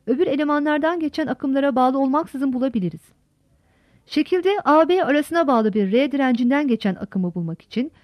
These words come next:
önce bu R direnci devreden çıkarılır ve A B'ye göre devrenin eş değeri bulunduktan sonra R direnci tekrar A B arasına alınır. Böylece devre artık bir seri devre durumuna indirgenmiştir. R direncinden geçen akım.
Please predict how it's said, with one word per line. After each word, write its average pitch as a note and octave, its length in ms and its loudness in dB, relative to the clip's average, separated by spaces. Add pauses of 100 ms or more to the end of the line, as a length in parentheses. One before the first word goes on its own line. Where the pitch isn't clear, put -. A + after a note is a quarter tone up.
(120)
önce E4+ 340 0
bu D4+ 160 2
R D#4+ 200 0
direnci C#4+ 380 0
devreden G#3 400 0
çıkarılır E3+ 580 -6 (320)
ve A3+ 140 2
A A3+ 220 2
B'ye A#3 260 2
göre A3+ 360 0
devrenin A3 360 2
eş C#4+ 260 -4
değeri B3 220 0
bulunduktan F3 500 -4
sonra F3 440 -4 (320)
R E4 220 0
direnci D4 340 -2
tekrar D#4 420 -2
A B3+ 220 2
B B3 120 2
arasına E3+ 420 -4
alınır. D#3+ 360 -6 (520)
Böylece C4+ 440 2
devre G3 240 2
artık F#3 440 -2
bir C#4 120 2
seri C#4 360 0
devre C4+ 280 0
durumuna F#3+ 240 2
indirgenmiştir. E3 880 -6 (300)
R C4+ 220 2
direncinden A3 600 0
geçen G3+ 420 -2
akım. D#3 300 -12